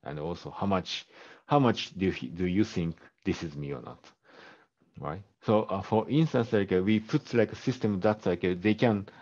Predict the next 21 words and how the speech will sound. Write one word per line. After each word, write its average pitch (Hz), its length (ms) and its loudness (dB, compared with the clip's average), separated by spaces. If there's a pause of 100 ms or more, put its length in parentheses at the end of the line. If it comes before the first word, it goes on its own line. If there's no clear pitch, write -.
answer 104 360 2
that 90 220 0
how 117 180 0
much, - 420 0 (440)
how 139 140 4
long 110 320 8
did 87 200 0
you 104 100 4
feel 92 480 2 (120)
yourself 78 460 -2 (200)
here 78 320 -2
or 160 120 -6
not? 64 200 -12 (680)
Then 123 320 4
we, 113 220 4 (300)
for 110 160 2
instance, 120 260 2 (120)
in 110 140 2
the 101 220 4
audience 113 540 4
can 92 320 -2